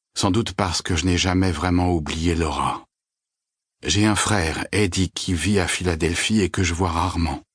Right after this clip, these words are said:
Ma carrière dans la publicité n'a connu ni réussite spectaculaire, ni échec retentissant.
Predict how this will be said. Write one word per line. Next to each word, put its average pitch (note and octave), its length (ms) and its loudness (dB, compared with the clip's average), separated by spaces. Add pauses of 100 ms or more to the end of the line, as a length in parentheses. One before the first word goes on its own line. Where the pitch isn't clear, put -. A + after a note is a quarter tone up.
(640)
Ma G2+ 160 0
carrière A#2 340 2
dans G#2+ 120 2
la G#2 100 0
publicité G2+ 520 0
n'a G2 120 2
connu G2 360 2
ni G2+ 140 2
réussite G2 460 0
spectaculaire, G2 760 -2
ni F#2+ 200 4
échec F#2 320 0
retentissant. F#2 680 -2